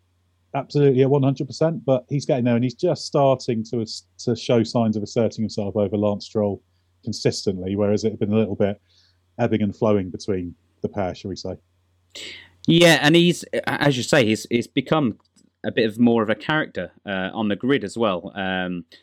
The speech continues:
Speaker 2: you know, he's obviously fighting for the, the things that he believes in. He's doing lots of these, you know, he made the bee hotel, um, for the, you know, for the environment. He, he went and picked up litter at, at Silverstone. Um, and he's, you know, he just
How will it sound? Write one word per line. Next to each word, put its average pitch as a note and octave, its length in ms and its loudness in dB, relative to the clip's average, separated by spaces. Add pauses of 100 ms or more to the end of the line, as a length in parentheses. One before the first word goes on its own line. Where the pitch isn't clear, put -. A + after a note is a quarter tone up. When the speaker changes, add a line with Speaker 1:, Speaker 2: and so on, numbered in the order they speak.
(200)
Speaker 2:
you B2+ 100 -2
know, F#2 140 -4
he's A2+ 180 -2
obviously - 260 -10
fighting F#2+ 340 -4
for F#2+ 480 -4 (100)
the, G#2 280 -10
the G2 200 -14
things G#2+ 220 -4
that G2 140 -8
he A2 120 0
believes G#2+ 460 -2
in. G#2+ 180 -2
He's F#2 220 -8
doing F#2+ 240 -4
lots G2 200 -8
of F#2+ 60 -14
these, F#2+ 240 -6 (280)
you G2 80 -4
know, F#2+ 80 -2
he F#2 80 -4
made F#2 180 -8
the F2+ 200 -12
bee G#2 180 -2
hotel, F#2 720 -6 (160)
um, F2+ 680 -8 (100)
for G2 100 -10
the, C#2 100 -12 (160)
you G#2+ 100 -10
know, F2+ 100 -14
for - 120 -16
the F2+ 60 -6
environment. F#2 600 -4
He, G2 220 -6 (180)
he A2 80 -2
went G#2+ 140 2
and F#2 100 -8
picked - 200 -10
up F#2+ 120 -4
litter G2 340 -6
at, F#2+ 120 -6
at G#2 140 -6
Silverstone. F#2 720 -6 (440)
Um, A#2 320 0
and C3 220 -2
he's, C3+ 320 -2
you D3+ 100 -6
know, D#3+ 120 -2
he B2 160 -4
just - 260 -10